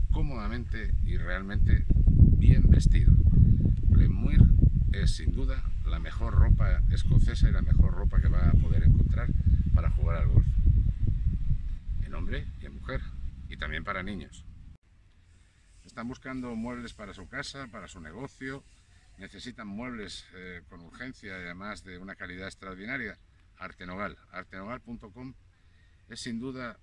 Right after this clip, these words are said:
el mejor fabricante de Sonseca, eh, también de Toledo y uno de los ma-, ma-, mejores y, y más importantes fabricantes de España.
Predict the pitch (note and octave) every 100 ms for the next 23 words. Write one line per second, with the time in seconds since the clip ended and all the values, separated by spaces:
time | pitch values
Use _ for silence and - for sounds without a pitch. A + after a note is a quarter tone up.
0 | _ _ - G2+ G2 C3+ C#3 C3 A#2 A#2
1 | A2 G#2 - F2 - A#2+ - A#2+ A2 -
2 | _ - F#2 E2+ _ _ G2 G2 C#3 B2+
3 | G2+ F#2+ A2+ A2+ A2 G#2 G#2+ G2 E2+ E2+
4 | F2 F2 F2+ F2 F#2 F2 A2 G2+ G2 F2+
5 | _ E2+ E2 E2+ F#2 G#2+ E2+ F2 G2 F2+
6 | F2+ F2 D#2+ F#2 F2 E2+ D#2 D2 F2 D2+